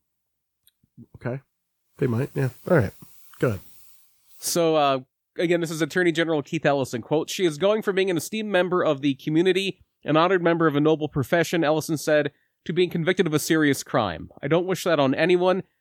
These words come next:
Speaker 2: but it was our responsibility as the prosecutor, as ministers of justice, to pursue justice wherever it led,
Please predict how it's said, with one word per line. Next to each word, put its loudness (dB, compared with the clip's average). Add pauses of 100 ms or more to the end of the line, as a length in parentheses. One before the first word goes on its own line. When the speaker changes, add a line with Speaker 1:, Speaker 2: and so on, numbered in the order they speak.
(160)
Speaker 2:
but -2
it 4
was 0
our 4
responsibility 0
as -2
the 0
prosecutor, -2
as -4
ministers -2
of -6
justice, -2 (400)
to -2
pursue -2
justice -2
wherever 0
it 0
led, 2